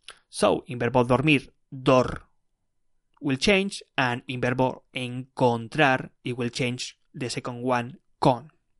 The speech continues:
And how change? Which is the, this variation of vowels?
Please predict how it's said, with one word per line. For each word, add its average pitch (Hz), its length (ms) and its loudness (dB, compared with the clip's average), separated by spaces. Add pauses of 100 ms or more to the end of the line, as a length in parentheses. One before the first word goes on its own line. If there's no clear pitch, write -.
(960)
And 160 160 0
how 240 540 4
change? - 500 -4 (120)
Which 170 200 -2
is 180 140 0
the, 165 260 6
this 156 200 -2
variation 151 640 2 (480)
of 131 220 -4
vowels? 123 460 -2